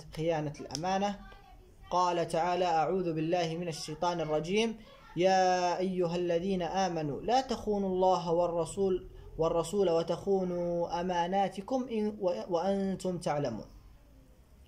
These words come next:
إذن قال تعالى: "أعوذ بالله من الشيطان الرجيم.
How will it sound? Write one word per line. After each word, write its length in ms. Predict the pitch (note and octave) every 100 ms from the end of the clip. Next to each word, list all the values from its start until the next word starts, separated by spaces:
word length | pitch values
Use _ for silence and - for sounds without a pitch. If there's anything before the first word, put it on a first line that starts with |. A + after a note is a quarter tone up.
| -
إذن 300 | D3+ F#3 G3+ - - -
قال 240 | D3 C#3+
تعالى: 320 | C#3 C#3+ A3 B3
"أعوذ 280 | F3+ F3
بالله 260 | E3+ F3 E3
من 100 | E3
الشيطان 440 | D#3+ E3 E3+ E3+
الرجيم. 440 | E3+ E3+ F#3 C#4